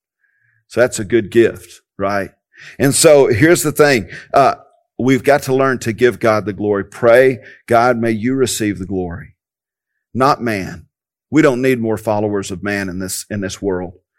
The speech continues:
Good lands. I-, if men are not pointing people to Jesus and are pointing at themselves, uh,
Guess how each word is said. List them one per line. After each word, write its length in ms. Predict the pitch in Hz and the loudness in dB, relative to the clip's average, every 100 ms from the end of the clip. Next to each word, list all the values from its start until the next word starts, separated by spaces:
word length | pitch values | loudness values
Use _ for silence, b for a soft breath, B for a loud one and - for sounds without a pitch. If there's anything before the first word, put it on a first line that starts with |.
| _ _ - - | _ _ -16 0
Good 240 | 123 104 | 2 2
lands. 340 | 104 107 101 - | -2 -6 -6 -2
I-, 120 | 117 120 | 0 2
if 200 | 123 - | 2 0
men 440 | 120 139 156 160 | -2 0 0 -2
are 180 | - 113 | -4 -2
not 240 | 120 123 | 0 -2
pointing 320 | - 127 117 107 | -2 -4 -4 -4
people 260 | 123 101 | -6 -4
to 80 | 98 | -8
Jesus 560 | 87 113 120 117 110 - | -6 -4 -4 -4 -6 -10
and 140 | 104 104 | -10 -10
are 60 | |
pointing 380 | 90 110 110 107 | -8 -6 -6 -6
at 140 | 104 | -8
themselves, 600 | 107 95 - 113 113 104 - B B B B _ | -8 -10 -2 2 2 0 -6 B B B B _
uh, 360 | 104 98 90 | 0 0 -2